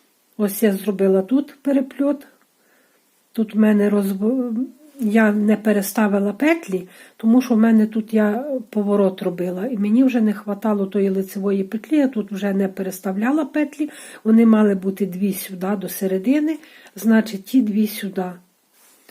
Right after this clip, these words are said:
І знову я дов'язала до того моменту, де в мене переставлені петлі в попередньому ряду, тобто в двадцять дев'ятому, а зараз тридцятий ряд.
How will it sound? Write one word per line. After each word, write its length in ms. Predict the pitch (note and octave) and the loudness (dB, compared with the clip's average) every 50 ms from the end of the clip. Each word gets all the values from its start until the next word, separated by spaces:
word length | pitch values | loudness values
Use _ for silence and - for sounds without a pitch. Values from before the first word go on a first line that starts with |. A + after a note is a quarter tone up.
| _ - _ _ | _ -20 _ _
І 100 | - A3 | -2 0
знову 440 | A3 F#3+ G#3 A#3 A#3+ A#3 A3 G3 G3 | 0 4 4 4 6 6 4 4 2
я 180 | G3 G3 G#3 G#3 | 2 2 2 0
дов'язала 680 | G3 G#3 G3 F#3+ G3 G3+ G3+ F#3+ G#3+ G#3 G#3 G3+ G3 F#3+ | 0 -2 -2 0 0 0 0 0 0 0 2 2 2 0
до 160 | F#3 G3 F#3+ | 0 -2 -4
того 300 | F#3+ - G3+ F#3+ F#3 G3 | -2 -2 -2 -2 0 0
моменту, 500 | F#3+ F#3 F#3 F#3+ G3+ A3+ C4 C4 C#4+ D#4 | -2 0 0 0 2 2 2 2 2 2
де 140 | A#3+ A3 G#3+ | 2 2 2
в 60 | G3+ | 2
мене 320 | G3+ G#3 G3+ G3 F#3+ F#3+ F#3+ - - - _ _ _ | 0 0 0 0 0 -2 -4 -8 -16 -20 _ _ _
переставлені 840 | - A3+ G#3 G3+ F#3+ G3 - - A3+ G3+ G3 F3 F3+ F#3 F#3 F#3 F#3 | -2 0 0 2 0 -2 -2 -2 0 0 0 0 -2 -4 -4 -4 -6
петлі 380 | F#3 - F#3 F3+ F3+ - A3+ A3+ | -4 -4 -4 -4 -4 -2 -4 -4
в 80 | A3 | -2
попередньому 680 | - C4 A3+ - C4+ C#4 C#4 C#4 B3+ - D4 C#4+ C#4+ D4 | -4 -6 -4 -2 -2 -2 0 -2 -2 -2 0 0 0 0
ряду, 420 | C#4 D4+ D4 - - D4+ D4+ D#4+ - - _ _ _ _ _ _ _ _ _ _ _ _ _ _ _ _ _ | 2 0 0 0 -2 -2 -4 -4 -6 -12 _ _ _ _ _ _ _ _ _ _ _ _ _ _ _ _ _
тобто 380 | - C4 B3+ - - - C#4+ C#4 B3+ - _ _ _ _ _ G#3 | -6 -6 -6 -6 -4 -6 -6 -6 -6 -8 _ _ _ _ _ -6
в 40 | |
двадцять 460 | G#3 A3 B3+ C4 C4 C4 - C#4 A#3+ A3 | -2 2 2 2 2 2 0 0 2 2
дев'ятому, 760 | B3 A#3+ A#3+ B3 B3+ C4 C4 C4 - C4 C4 C4 C4+ C4+ - | 2 2 2 2 4 4 2 2 2 4 4 4 4 2 -2
а 80 | - G3+ | -6 -4
зараз 340 | G#3 A3 A#3 B3 B3 A#3 A#3 - | 0 2 2 2 2 0 -2 -4
тридцятий 640 | G#3+ A3 G#3+ G#3+ - - A#3+ A3+ A3+ - G3+ F#3+ G3+ | -4 -4 -4 -4 -4 -4 -4 -4 -4 -4 -4 -4 -2
ряд. 280 | G3+ A3 A#3+ C#4+ E4 | -2 -4 -4 -4 -6